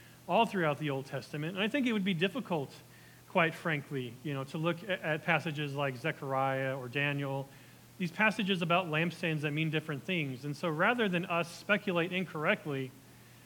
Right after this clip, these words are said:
I think Jesus knows, "I better just tell them this one," right? Praise God. Thank you, Jesus. And so at the last part of verse twenty, it says, "The seven lampstands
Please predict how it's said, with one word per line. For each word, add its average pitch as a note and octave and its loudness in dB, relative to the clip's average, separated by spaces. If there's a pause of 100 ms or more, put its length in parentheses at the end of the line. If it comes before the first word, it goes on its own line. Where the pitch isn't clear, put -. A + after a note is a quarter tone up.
(140)
I F3 4
think F#3 0
Jesus D#3+ -4
knows, E3 2 (580)
"I A3 0
better C#4 6
just G#3 -2
tell A#3+ 4
them F#3+ 2
this D#3+ -4
one," A2+ -8 (720)
right? E3+ 2
Praise D4 4
God. G3+ 4 (140)
Thank G#3 0
you, F#3+ -2
Jesus. D#3+ -2 (720)
And F3+ 2
so F#3 6
at F3+ 2
the G3 0 (100)
last F#3 4 (240)
part G3 8
of F3 6
verse F3 0
twenty, D#3 0 (1500)
it F3 -2
says, G3+ 4
"The F3+ 2
seven G#3 2
lampstands D3+ 2